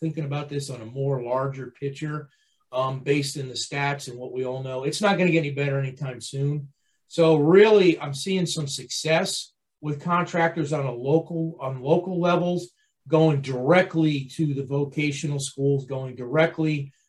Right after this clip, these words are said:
to the high schools and grabbing them as they're coming out of school and actually training them. So you're not gonna get the skilled out of that. You will have to put some time in training. But, but I gotta be straight up with the whole industry out there. I don't think you're going to find off the shelf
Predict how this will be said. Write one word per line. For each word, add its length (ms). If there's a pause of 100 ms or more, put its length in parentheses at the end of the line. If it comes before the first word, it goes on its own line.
(140)
to 100
the 100
high 160
schools 520
and 280
grabbing 760
them 340
as 200
they're 180
coming 420
out 180
of 60
school 600 (380)
and 140
actually 420
training 380
them. 160
So 160
you're 180
not 280
gonna 160
get 180
the 60
skilled 440
out 140
of 100
that. 280 (260)
You 120
will 180
have 140
to 60
put 220
some 140
time 280
in 60
training. 520 (420)
But, 360
but 120
I 80
gotta 280
be 260
straight 400
up 260 (140)
with 160
the 60
whole 240
industry 420
out 160
there. 240
I 140
don't 320
think 280
you're 120
going 320
to 100
find 380
off 260
the 80
shelf 420